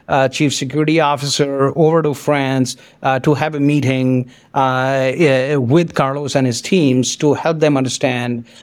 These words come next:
uh, that we are, uh, first and foremost a privacy, uh, uh, privacy first organization which takes customer data very, very seriously. And, uh, I think that helped us, uh, negate, uh, some of the,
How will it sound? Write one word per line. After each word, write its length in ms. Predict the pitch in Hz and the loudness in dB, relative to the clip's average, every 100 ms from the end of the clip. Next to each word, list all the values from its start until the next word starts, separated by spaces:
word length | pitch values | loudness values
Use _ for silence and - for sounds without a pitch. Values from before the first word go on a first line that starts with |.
| _ | _
uh, 260 | 143 139 139 | -2 2 2
that 240 | 143 143 139 | 2 0 2
we 340 | 143 143 156 | 2 2 2
are, 580 | 143 135 135 127 127 120 - _ - | 0 0 0 -2 -4 -6 -14 _ -2
uh, 220 | 135 131 | 0 0
first 380 | - 170 156 - | 0 0 0 0
and 140 | 131 | 0
foremost 480 | - 135 139 135 - | 2 2 2 0 0
a 80 | 120 | -2
privacy, 800 | 117 135 143 135 147 139 131 135 - - | -2 -2 -2 0 2 2 2 -6 -20 -10
uh, 40 | |
uh, 920 | 139 131 131 123 123 123 143 170 143 135 - 190 139 | -4 0 0 0 0 0 -2 -4 -2 -4 -8 -12 -10
privacy 440 | - 147 143 - | -4 -4 -2 -2
first 380 | 120 156 151 - | -2 0 0 2
organization 720 | 135 135 131 120 131 131 139 | 0 2 0 0 0 0 0
which 240 | 127 120 - | 0 -2 -2
takes 260 | 143 123 | -2 -2
customer 360 | - 139 - 139 | -2 -2 0 -2
data 480 | 127 131 131 117 120 - _ | 0 0 2 0 -4 -12 _
very, 380 | 131 120 151 156 | -2 0 0 0
very 220 | 143 139 | -4 -6
seriously. 800 | 123 - 147 165 165 214 214 214 - _ - | -6 0 2 2 0 2 2 0 -8 _ -2
And, 360 | 156 160 151 - _ - | 0 0 -4 -10 _ -2
uh, 260 | 156 160 | 0 0
I 80 | 156 | 0
think 200 | 160 175 | 0 0
that 200 | 160 160 | 0 -2
helped 340 | - 196 185 160 | -4 -4 0 2
us, 360 | 135 131 - - _ - | 2 0 -4 -12 _ -4
uh, 340 | 156 139 139 | 0 0 -2
negate, 840 | 143 143 143 135 156 165 160 147 - | -4 0 0 2 2 2 0 -4 -10
uh, 360 | - 151 135 131 | -2 0 2 0
some 300 | - 156 147 | 0 0 0
of 100 | 139 | 2
the, 420 | 131 131 131 135 | 2 2 0 -2